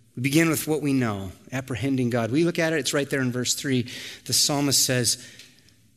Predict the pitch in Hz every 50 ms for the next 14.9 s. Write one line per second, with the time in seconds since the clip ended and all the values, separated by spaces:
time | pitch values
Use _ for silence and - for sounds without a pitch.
0 | _ - 131 131 143 147 160 180 202 180 123 110 101 85 - - - - - _
1 | _ _ - 143 131 135 143 131 127 127 139 156 160 160 123 113 110 104 - -
2 | - - - - 156 147 143 139 131 - - 147 131 135 131 113 104 98 - -
3 | - - _ _ _ _ _ _ _ _ _ _ _ - - - - _ _ -
4 | 160 143 143 143 - - 196 202 180 180 170 165 160 170 180 165 107 101 - -
5 | - - - - - - - - - _ _ _ - 117 131 151 127 98 104 175
6 | 190 165 131 113 110 - - - - - - - - - _ _ _ _ _ _
7 | _ _ _ _ _ _ _ _ _ _ _ - 135 147 139 - - - - -
8 | 185 190 - - - - - - - - - - _ _ _ _ _ _ _ _
9 | _ _ _ _ _ _ _ _ _ _ - - 127 - - - - 180 175 -
10 | 165 135 139 131 - - - 143 147 160 160 - - - - - 123 - - -
11 | - - - _ _ _ _ _ _ _ _ _ _ _ _ _ _ _ _ _
12 | _ _ _ - - - - _ _ _ _ _ - - 143 151 131 - 165 143
13 | 120 - 160 - - - - 196 175 147 165 147 139 143 135 139 143 156 - 160
14 | 143 135 156 165 127 120 123 127 131 139 151 165 175 156 110 87 113